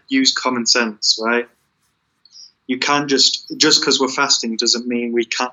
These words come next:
we shouldn't control our eating when we can eat. So people kind of use it as excuse, "Oh no, I couldn't do that," 'cause they're not prepared to just go through a bit of getting used to it, for instance. So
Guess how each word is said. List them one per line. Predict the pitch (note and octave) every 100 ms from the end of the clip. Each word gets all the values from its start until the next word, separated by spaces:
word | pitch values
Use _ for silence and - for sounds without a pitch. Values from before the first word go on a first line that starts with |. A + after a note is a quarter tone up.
| -
we | A2+
shouldn't | - B2 B2 -
control | A#2+ A2+ - A#2+ A#2
our | A2+ A#2
eating | A#2 - A2+
when | A2+ A2
we | G#2+
can | A#2+ A#2 G#2 G2+
eat. | _ _ - _ _ _ _
So | - A#2 A2 G#2+ A2 _ _ _ _ _ _ _ _ _ -
people | D3+ D3 C#3
kind | C3+ C#3 C#3
of | B2
use | C3 B2+
it | C3+
as |
excuse, | B2 - B2+ B2
"Oh | A#2+
no, | A#2+ A#2
I | A2+
couldn't | - A#2+ A2+
do | A#2 A2+
that," | G#2+ G#2+ _ _ _ _
'cause | B2 -
they're | B2+
not | A#2+ -
prepared | A2+ A#2+ A#2 -
to |
just | - A#2 -
go | A#2
through | A2+ A2+
a | G#2+
bit | A2+ A2
of | A2+ - - _ _ _ _ _ _ _ _
getting | A#2+ - A#2+ A2
used | A#2+ A#2 A#2+
to | A2+
it, | G#2+
for | - A2
instance. | A2 - A2 A2 - - -
So | - A#2 A2 A2